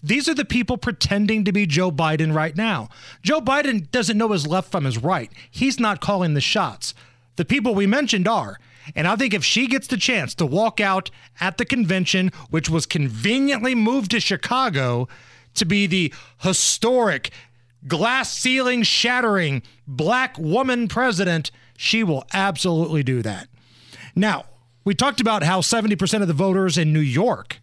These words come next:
according to this latest poll, say Biden's not fit to serve. What about Michigan? Michigan's a very important state for the election. It's a swing state. Trump won it in sixteen. He lost it in twenty to Joe Biden.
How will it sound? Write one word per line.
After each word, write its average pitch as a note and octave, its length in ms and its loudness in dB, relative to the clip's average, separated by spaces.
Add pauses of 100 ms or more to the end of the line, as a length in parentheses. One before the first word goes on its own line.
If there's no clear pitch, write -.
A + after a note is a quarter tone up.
(580)
according G#3 360 0
to F3+ 60 2
this E3+ 180 0
latest F3+ 340 0
poll, G3+ 280 0
say E3+ 180 2
Biden's E3+ 460 0
not D3+ 220 0
fit - 220 -4
to C#3 80 0
serve. D#3+ 380 -2 (300)
What A#3 140 2
about D#4+ 180 2
Michigan? B2+ 580 0 (240)
Michigan's B3+ 540 0
a G3 80 0
very G#3+ 540 0
important G3 580 -2
state F#3 540 -2 (540)
for F#3+ 180 0
the E3+ 100 2
election. D#3 540 0
It's G3 180 0
a B3 120 2
swing G3 580 2
state. C3+ 520 -2 (300)
Trump G#3 360 -2
won F3+ 360 2
it B3 160 0
in G#3 160 2
sixteen. G#3+ 640 0 (180)
He G#3+ 160 0
lost G3 400 0
it F#3 80 0
in F3+ 120 0
twenty D#3+ 440 0 (200)
to E3 80 -2
Joe D#3 240 0
Biden. D3+ 420 -2